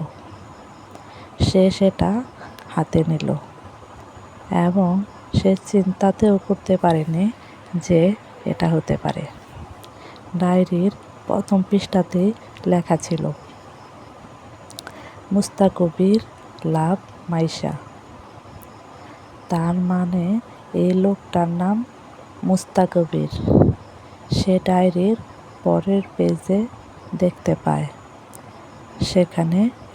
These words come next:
লেখা, "কলেজে যখন তুমি প্রবেশ করলে মাইশা, সেই দিন থেকে তোমায় ভালোবাসি আমি। কিন্তু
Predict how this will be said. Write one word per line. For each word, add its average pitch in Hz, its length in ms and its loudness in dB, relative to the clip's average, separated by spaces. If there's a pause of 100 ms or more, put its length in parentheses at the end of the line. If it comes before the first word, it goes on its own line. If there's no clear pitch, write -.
লেখা, 170 400 0 (1500)
"কলেজে 180 520 2 (100)
যখন 180 360 -2 (100)
তুমি 180 400 2 (500)
প্রবেশ 180 440 2
করলে 175 640 2 (480)
মাইশা, 175 480 0 (1500)
সেই 190 480 2
দিন 180 220 0
থেকে 185 520 0 (600)
তোমায় 180 460 2 (600)
ভালোবাসি 165 760 0 (460)
আমি। 160 320 -4 (1400)
কিন্তু 208 600 2